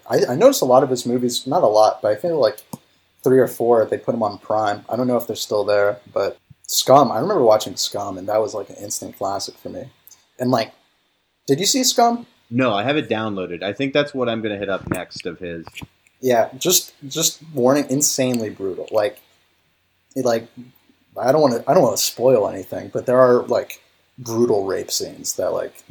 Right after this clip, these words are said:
Speaker 1: <laughs> made me feel bad for the rest of the day.
Speaker 2: <laughs> Jesus
Speaker 1: So,
Speaker 2: Christ.
Speaker 1: you'll, yeah, it's, like, it's literally, like,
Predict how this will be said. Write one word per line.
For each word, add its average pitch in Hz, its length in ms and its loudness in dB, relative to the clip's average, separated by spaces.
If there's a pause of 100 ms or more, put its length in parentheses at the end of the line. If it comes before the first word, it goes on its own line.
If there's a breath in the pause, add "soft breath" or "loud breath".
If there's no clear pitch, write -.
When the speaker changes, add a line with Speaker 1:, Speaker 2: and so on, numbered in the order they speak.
(140)
Speaker 1:
<laughs> - 260 -20
made 120 220 -2
me - 60 -12
feel 107 280 -2
bad 113 320 -2
for - 120 -4
the 107 100 -4
rest 110 220 2
of 143 60 4
the - 60 -4
day. - 400 -6
Speaker 2:
<laughs> - 100 -20
Jesus 117 520 0
Speaker 1:
So, 107 180 0
Speaker 2:
Christ. 107 520 -4 (840)
Speaker 1:
you'll, 143 380 4
yeah, 101 300 2
it's, - 440 -2 (200)
like, 123 200 0
it's 151 200 -2
literally, 135 420 6
like, 104 420 -4